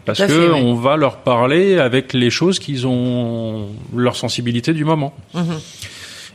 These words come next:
Speaker 1: Et c'est un vrai travail au, au quotidien, euh, par rapport à, à la remise en question quotidienne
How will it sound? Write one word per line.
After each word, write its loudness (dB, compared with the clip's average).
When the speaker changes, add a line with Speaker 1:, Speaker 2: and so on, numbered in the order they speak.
Speaker 1:
Et -8
c'est 0
un 4
vrai 0
travail 2
au, 4
au 2
quotidien, -2
euh, 0
par -2
rapport 0
à, 2
à 0
la 0
remise 0
en 2
question 0
quotidienne 0